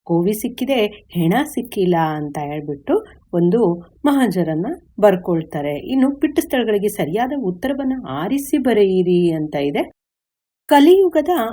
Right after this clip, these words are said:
ಅಮೃತ ಯಾವುದು ಅಂದ್ರೆ ಅದು ಚಹಾ.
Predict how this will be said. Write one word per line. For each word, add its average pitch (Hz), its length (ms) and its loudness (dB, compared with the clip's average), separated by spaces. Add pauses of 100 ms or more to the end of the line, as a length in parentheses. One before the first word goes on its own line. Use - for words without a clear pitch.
ಅಮೃತ 277 440 2
ಯಾವುದು 196 440 4
ಅಂದ್ರೆ 175 500 -2
ಅದು 202 400 0
ಚಹಾ. - 480 -4